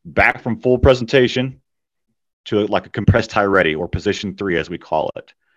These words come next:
That nice retention position, okay? You turn your head left or right, whichever direction that the secondary target is at. You turn your head and you look for that target first,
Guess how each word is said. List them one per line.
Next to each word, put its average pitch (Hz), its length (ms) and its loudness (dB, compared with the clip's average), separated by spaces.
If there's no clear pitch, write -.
That 90 280 0
nice 127 320 2
retention 143 500 -2
position, 113 520 -2
okay? 107 240 2
You 117 440 4
turn 139 420 0
your 113 160 0
head 104 500 0
left 110 460 0
or 107 180 -2
right, 90 280 0
whichever 110 500 -4
direction 101 480 -2
that 95 100 -8
the - 80 -8
secondary 95 500 -4
target 85 400 -2
is 76 120 -4
at. 76 320 0
You 92 60 -4
turn 135 240 2
your 120 100 4
head 107 300 2
and 82 100 0
you 101 140 0
look 117 260 0
for - 80 -4
that 104 160 4
target 95 340 0
first, - 640 -4